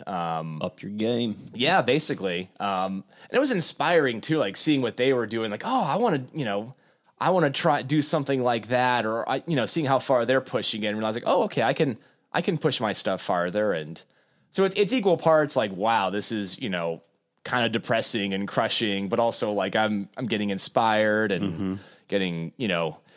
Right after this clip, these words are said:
Speaker 1: getting a fire kind of built up inside me. And, um, so yeah, it was kind of all of that. And, um,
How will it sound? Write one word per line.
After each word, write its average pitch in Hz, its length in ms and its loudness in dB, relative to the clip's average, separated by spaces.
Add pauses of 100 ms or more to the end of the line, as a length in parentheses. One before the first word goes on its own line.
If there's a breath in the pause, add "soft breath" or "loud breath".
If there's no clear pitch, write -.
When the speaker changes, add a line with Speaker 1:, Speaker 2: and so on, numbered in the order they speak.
(140 soft breath)
Speaker 1:
getting 95 200 2
a 90 40 0
fire 98 340 2
kind 101 220 -2
of 90 120 -2
built 104 240 0
up 98 160 0
inside 98 520 0
me. 95 340 -2
And, 71 400 -10
um, 73 580 -8 (1040)
so - 160 -2
yeah, 170 120 4
it 131 40 6
was 147 120 2
kind 190 180 4
of 147 140 4 (120)
all 156 280 6
of 131 160 -2
that. 127 480 2
And, 98 420 -4 (1080 loud breath)
um, 71 540 -2